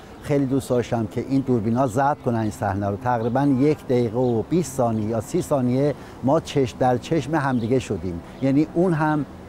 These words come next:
می‌فهمید این فرد جدید آشناست، چهره حمید نوری من زیاد، که به اصطلاح،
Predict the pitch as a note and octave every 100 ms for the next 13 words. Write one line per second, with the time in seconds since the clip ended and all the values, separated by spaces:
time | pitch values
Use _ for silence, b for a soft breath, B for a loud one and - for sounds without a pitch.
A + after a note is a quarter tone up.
0 | - F3 D#3 B2+ A2+ G#2+ - D#3+ - C#3
1 | C3 B2+ B2+ B2 D#3 - B2+ A#2 - A#2
2 | G#2 - B B B - C#3 B2+ E3 C#3+
3 | C3+ C3+ A#2 B2+ B2 C3 B2 A2+ A2+ A2+
4 | - - C3+ D#3+ G#2+ C3 D3 - - -
5 | A#2 C3 - C3 C#3